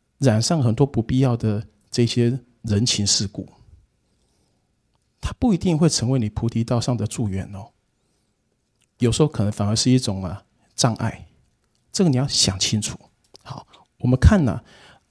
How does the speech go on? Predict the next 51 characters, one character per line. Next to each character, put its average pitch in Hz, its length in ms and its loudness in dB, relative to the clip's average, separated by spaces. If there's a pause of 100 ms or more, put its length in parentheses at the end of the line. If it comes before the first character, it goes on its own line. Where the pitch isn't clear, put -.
(240)
智 - 160 6
者 123 100 6
大 127 160 2
师 127 160 2
怎 123 240 0
么 95 140 0
来， 98 200 -2 (120)
来 107 100 0
回 104 180 0
答 98 160 -2
这 107 120 -2
个 - 20 0
问 101 160 -2
题 - 180 -8
哈。 95 220 -14 (1300)
第 139 120 6
一 139 40 6
个， 131 180 0
我 110 100 0
们 120 100 2
要 - 20 4
先 127 180 0
明 120 140 -2
白 104 120 -4
一 110 40 -4
件 120 120 -2
事 113 140 -4
情， - 240 -8 (500)
菩 113 400 0
萨 135 220 0
的 104 160 0
两 101 340 -2
种 - 220 -8
阶 - 220 -2
段。 - 200 -8 (2500)
第 135 140 0
一 131 40 2
个， 139 300 -6
新 147 400 2
手 - 220 -6
的 98 100 -12
菩 - 160 -12
萨， - 320 -12 (600)
第 139 140 8
二 139 60 6
个， 107 240 -4
圣 202 520 4
者 - 180 -4
的 - 80 -14
菩 - 220 -10
萨。 - 240 -14